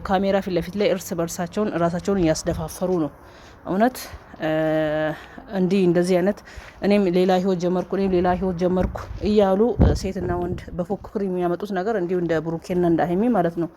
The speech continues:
እ፣ ወደ ህይወታቸው፣ እ፣ ትናንት ችግር፣ ጭቅጭቅ፣ ብዙ ችግ-፣ ጭቅጭቅ እና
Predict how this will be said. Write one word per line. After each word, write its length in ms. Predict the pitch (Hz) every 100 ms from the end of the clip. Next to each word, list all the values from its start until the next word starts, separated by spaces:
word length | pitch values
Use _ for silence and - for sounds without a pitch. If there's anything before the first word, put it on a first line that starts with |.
| - - - - -
እ፣ 120 | - 143 160
ወደ 200 | 180 180
ህይወታቸው፣ 560 | 175 202 202 196 190 233 233
እ፣ 140 | - 143 190
ትናንት 400 | 180 180 170 - 196 - - - - -
ችግር፣ 380 | - 202 175 208 -
ጭቅጭቅ፣ 440 | - 208 202 - 240
ብዙ 160 | 190 196 202
ችግ-፣ 280 | 190 180 -
ጭቅጭቅ 380 | - 196 196 220
እና 140 | 214